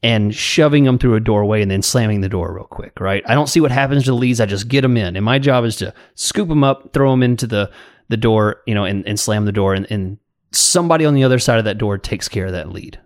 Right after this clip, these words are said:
right? I'm go-, I, my job is to just get as many as I can. I'm sorting through the junk, finding the good stuff, and then throwing it in. What I imagine is on the other side of that door, some of those leads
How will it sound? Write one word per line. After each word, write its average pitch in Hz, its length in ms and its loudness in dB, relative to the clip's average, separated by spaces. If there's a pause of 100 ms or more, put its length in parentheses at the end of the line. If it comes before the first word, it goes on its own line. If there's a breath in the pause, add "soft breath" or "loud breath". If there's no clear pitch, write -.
(220)
right? 101 300 -4 (340 loud breath)
I'm 139 200 2
go-, 139 240 2
I, 127 80 -2
my 123 260 2
job 143 220 2
is 127 80 -4
to 110 120 -4
just 110 240 -4
get 139 120 2
as 120 100 -2
many 117 240 0
as 107 120 -4
I 101 80 -2
can. 95 260 -8
I'm 95 100 -14
sorting 143 480 2
through 143 200 2
the 117 80 -4
junk, 151 440 0
finding 131 280 0
the 113 80 0
good 120 160 -4
stuff, 120 280 0
and 101 120 -4
then 95 120 -6 (140)
throwing 104 300 -2
it 92 120 -6
in. - 200 -14 (920 loud breath)
What 131 300 2
I 190 100 2
imagine 120 540 2
is 85 200 -8
on 107 120 -4
the 107 160 -6
other 160 240 2
side 135 260 0
of 120 80 -2
that 110 240 -2
door, 113 500 -4 (300)
some - 460 0
of 175 100 2
those 139 320 2
leads 113 680 -2